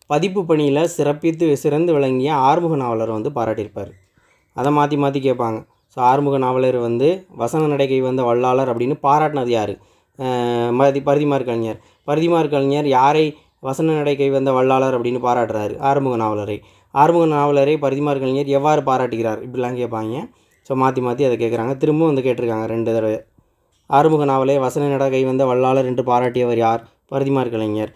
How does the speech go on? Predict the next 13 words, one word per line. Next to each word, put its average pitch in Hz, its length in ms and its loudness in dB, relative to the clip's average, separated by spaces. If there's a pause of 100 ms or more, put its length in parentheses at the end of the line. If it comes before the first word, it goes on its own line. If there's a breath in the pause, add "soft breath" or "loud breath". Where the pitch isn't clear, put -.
(260 soft breath)
அது 139 100 0
மாதிரி 147 160 2
வசன 151 320 0
நடை 139 200 0
கைவந்தர் 135 440 0
வள்ளலார் 127 460 2
என்ற 131 360 0
ஆறுமுக 147 400 2
நாவலரை 131 420 0
யார் 127 240 0
பாராட்டினா? 120 420 -2 (340 soft breath)
பரிதிமார் 135 400 -2
கலைஞர். 101 380 -8